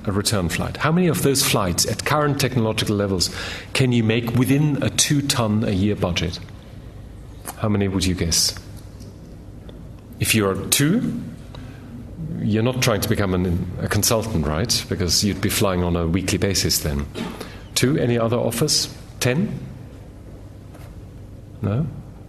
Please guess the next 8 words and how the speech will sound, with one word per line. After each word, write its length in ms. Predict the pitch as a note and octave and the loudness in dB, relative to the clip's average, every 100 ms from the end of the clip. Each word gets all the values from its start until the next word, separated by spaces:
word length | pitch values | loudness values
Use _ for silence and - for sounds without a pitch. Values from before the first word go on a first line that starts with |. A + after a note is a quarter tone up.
| - - - - | -18 -18 -18 -4
One? 500 | F#2+ F#2+ A#2+ F#3 - - - - - - - - | 2 2 2 0 -2 -8 -12 -16 -16 -16 -16 -8
It's 200 | A#2+ G2+ | -2 0
exactly 420 | F#2+ - A#2 A2+ | 2 2 2 2
one, 400 | A2+ F2+ C#2+ C#2 - | 2 2 0 -2 -4
at 140 | - - | -4 0
current 280 | B2 C3+ A#2+ | 2 4 2
technological 520 | A#2 G#2+ G2+ G2+ F#2+ | 2 2 2 2 2
levels. 720 | F2 D#2+ D#2 - - - | 2 0 0 -2 -2 -6